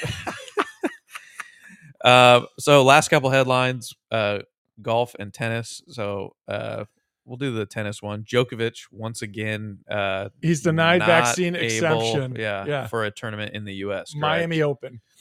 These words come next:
Speaker 2: Yeah.
Speaker 1: Yeah.
Speaker 2: And he hasn't played since twenty nineteen there, and it's all because of this shit, you
Speaker 1: Yeah.
Speaker 2: know? And it, it's, it's baffling to me. Again, they allow everybody and everybody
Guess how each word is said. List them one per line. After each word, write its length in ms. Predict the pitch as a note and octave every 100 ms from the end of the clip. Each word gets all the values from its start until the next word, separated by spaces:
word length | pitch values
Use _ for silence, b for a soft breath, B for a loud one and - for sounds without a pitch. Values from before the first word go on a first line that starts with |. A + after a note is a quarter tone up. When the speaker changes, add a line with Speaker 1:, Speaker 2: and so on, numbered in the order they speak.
| -
Speaker 2:
Yeah. 260 | D3 C3+ B2
Speaker 1:
Yeah. 140 | A2 - _ _ _ _ -
Speaker 2:
And 500 | E3 E3 D#3+ D#3 D3+ _
he 120 | D3+
hasn't 280 | F3+ F3 F3
played 240 | F3 F3 D3
since 540 | E3 D3 C3+ - -
twenty 320 | - E3 D#3+
nineteen 760 | D#3 D3 C3+ F3+ F3 B2+ A#2 A2
there, 400 | C3+ C3 A#2+ B2+ _ -
and 140 | C#3+
it's 120 | C3+
all 160 | C#3+ C#3+
because 300 | C#3 C3+ C3
of 80 | C3+
this 140 | D3+
shit, 340 | - - A#2+ - _ _ -
you 80 | A2
Speaker 1:
Yeah. 60 | A#2+
Speaker 2:
know? 120 | D3 B B B -
And 320 | F#3+ F3 E3+ -
it, 240 | F3 F3 -
it's, 500 | G3 F#3 - - - _ _ _ -
it's 160 | D#3
baffling 560 | - F3 F#3 - E3 D3
to 140 | - C3+
me. 300 | - C#3+ - _ _ _ _ _
Again, 520 | D#3 D3 E3 D3 B2+ - _ _ _
they 240 | - C#3+ E3+
allow 380 | E3+ E3+ D#3 - _ _ _ _ _ _
everybody 580 | G3+ G#3+ A3 F3 G3+ F#3
and 100 | E3+
everybody 720 | E3+ E3 D#3 D3 C3+ B2 A#2+